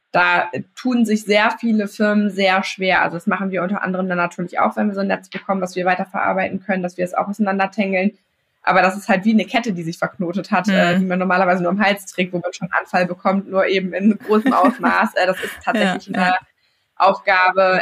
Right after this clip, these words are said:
Speaker 1: ähm, die so nicht so leicht zu bewerkstelligen ist und wofür es wahrscheinlich auch in Zukunft keine Lösung geben wird, weil wer soll das machen manuell, die ganzen Netze, die jetzt im Meer sind, ähm, was eben von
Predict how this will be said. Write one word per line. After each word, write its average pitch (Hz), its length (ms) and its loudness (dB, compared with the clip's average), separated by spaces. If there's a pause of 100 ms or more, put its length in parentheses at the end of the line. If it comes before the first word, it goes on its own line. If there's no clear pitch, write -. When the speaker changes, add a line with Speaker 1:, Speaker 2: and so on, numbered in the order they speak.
Speaker 1:
ähm, 185 300 0
die 202 140 -2
so 196 200 -4
nicht 196 200 -2
so 190 80 -4
leicht 190 280 0
zu 190 80 -12
bewerkstelligen 180 680 -2
ist - 160 -8
und 175 120 -8
wofür 185 220 -8
es - 80 -12
wahrscheinlich 190 380 -2
auch 196 60 -4
in 185 100 -12
Zukunft - 320 -16
keine 175 220 -6
Lösung 180 360 -4
geben 180 260 -6
wird, 175 200 -2
weil 170 160 2
wer 170 200 2
soll 170 180 0
das 165 140 -8
machen 170 280 -4
manuell, 170 460 -4
die 170 100 -12
ganzen 170 260 -8
Netze, 175 260 -8
die 170 140 -18
jetzt 165 180 -10
im 170 120 -14
Meer 170 220 -2
sind, 180 380 -6
ähm, 170 360 -4
was 175 180 -2
eben 170 320 -6
von 175 320 -6